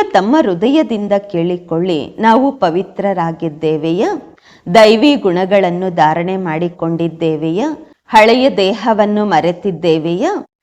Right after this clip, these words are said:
ಇದಂತೂ ಹಳೆಯ ಚಪ್ಪಲಿ ಆಗಿದೆ ಅಲ್ವಾ? ಆತ್ಮ ಪವಿತ್ರವಾಯಿತೆಂದರೆ ಚಪ್ಪಲಿಯು ಫಸ್ಟ್ ಕ್ಲಾಸ್ ಆಗಿ ಸಿಗತ್ತೆ.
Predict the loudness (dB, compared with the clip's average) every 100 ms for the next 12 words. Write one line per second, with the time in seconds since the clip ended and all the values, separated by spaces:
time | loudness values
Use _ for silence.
0 | _ _ -2 2 2 2 0 0 2 2
1 | 2 0 0 -4 -2 -2 2 4 2 2
2 | -4 -2 -2 -2 -4 -4 -4 -6 -4 2
3 | 2 2 2 2 2 0 0 -4 -4 -2
4 | 2 2 2 -4 -4 -4 -2 -2 -4 -6
5 | -10 -4 -2 -2 -2 -4 -4 -6 -8 -4
6 | -2 -2 -4 -4 -4 -6 -6 -10 -6 -6
7 | -6 -4 -6 -6